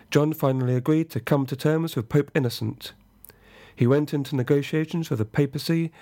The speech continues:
accepting Steve Langton as Archbishop of Canterbury and agreeing to make England a papal fief. John had to pay dearly for this reconciliation, not only in having to pay fines to the Pope,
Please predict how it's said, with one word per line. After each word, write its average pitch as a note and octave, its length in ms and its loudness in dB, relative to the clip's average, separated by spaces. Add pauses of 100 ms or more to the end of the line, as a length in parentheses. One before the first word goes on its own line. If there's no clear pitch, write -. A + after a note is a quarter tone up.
(220)
accepting - 640 0
Steve A#2 320 -2
Langton D3+ 520 -2
as A2 220 -4
Archbishop D3+ 540 -2
of C3+ 100 -4
Canterbury A2+ 580 -2 (360)
and A#2 100 2
agreeing C#3+ 360 2
to D3 100 -6
make A#2 280 0
England D3 380 0
a G#2+ 60 -2
papal C#3+ 400 0
fief. A#2+ 420 -4 (1800)
John D3+ 200 4
had C#3 180 -4
to - 60 -2
pay C#3+ 200 0
dearly C3 340 0
for A2 140 -6
this A2 280 -4
reconciliation, A#2 1000 -2 (300)
not C3 180 2
only D3 180 2
in B2 60 0
having B2+ 280 -2
to - 120 -4
pay A#2+ 180 2
fines C3+ 420 0
to - 100 -8
the C3+ 40 -2
Pope, D#3 380 -2